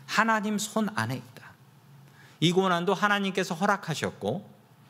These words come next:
이 고난도 분명한 목적이 있을 것이고 이 고난도 내가 하나님을 의지하면 이길 수 있다. 이 모든 고난이 하나님 손 안에 있다. 이걸 믿으면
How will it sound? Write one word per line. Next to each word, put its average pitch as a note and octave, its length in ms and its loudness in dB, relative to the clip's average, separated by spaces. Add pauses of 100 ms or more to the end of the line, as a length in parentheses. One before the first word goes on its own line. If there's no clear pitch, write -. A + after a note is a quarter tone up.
(280)
이 F3 160 4
고난도 F3 440 2
분명한 A3+ 560 4
목적이 C#4 460 0
있을 G#3 240 2
것이고 B2 600 -2 (480)
이 G3+ 260 4
고난도 D#3+ 480 2
내가 C#3+ 220 2
하나님을 G3+ 600 0
의지하면 B2+ 580 0
이길 A2+ 240 -2
수 C3+ 200 -6
있다. - 560 -8 (1000)
이 D3 260 4
모든 C3 420 2
고난이 A2+ 560 0 (180)
하나님 G#3+ 460 0
손 C#3 240 -6
안에 A2 140 -6
있다. - 340 -18 (920)
이걸 D#3+ 280 4
믿으면 D#3+ 680 0